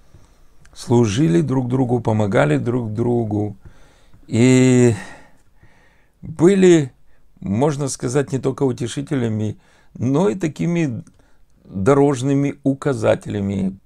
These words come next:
особенно в такое время. Поэтому, друзья, не смущайтесь, если вы не слышали Духа Святого последнее время. Не смущайтесь, если вы,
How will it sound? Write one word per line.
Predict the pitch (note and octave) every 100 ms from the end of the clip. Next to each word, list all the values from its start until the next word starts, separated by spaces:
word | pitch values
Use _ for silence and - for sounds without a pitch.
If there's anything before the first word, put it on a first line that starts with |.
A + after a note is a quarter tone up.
| _ _ _ _
особенно | - - G3 C3+
в | F#2
такое | A2 A#2 G#2+
время. | F#2+ - - - _ _ _ - - - - -
Поэтому, | C3 D3 D#3
друзья, | D3 D#3 C#3+ D3 A2+
не | A#2 F3
смущайтесь, | F3+ F#3+ F#3+ F3 C#3+ B2 F3+ F#3+ - _ - - - -
если | - G2 D#3+ F#3 - D3
вы | D3
не | D#3 C#3+
слышали | - C#3+ A2+ D#3 C#3+ C3+ A#2+ - -
Духа | G2+ A#2+ C#3 B2+
Святого | - A#2 G#2+ - A#2 A2+ G2+ G#2 G#2+ - - _ _ _ _ - - - - -
последнее | A2 - A#2 A2+ G#2 G#2+
время. | G2 G2 G2+ G2 G2+
Не | B2
смущайтесь, | D#3+ E3 D#3+ - C#3 C#3+ D3 C#3 B2+
если | A#2 A#2+ A#2
вы, | A2 G2+